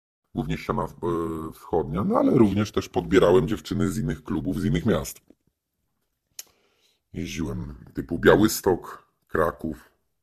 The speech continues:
Wrocław. A i w Warszawie się zdarzyło, że konkurencji też potrafiłem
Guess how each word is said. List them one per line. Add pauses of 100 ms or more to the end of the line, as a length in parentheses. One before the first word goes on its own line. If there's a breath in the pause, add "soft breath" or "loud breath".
Wrocław. (1080)
A
i
w
Warszawie
się
zdarzyło,
że
konkurencji
też (920)
potrafiłem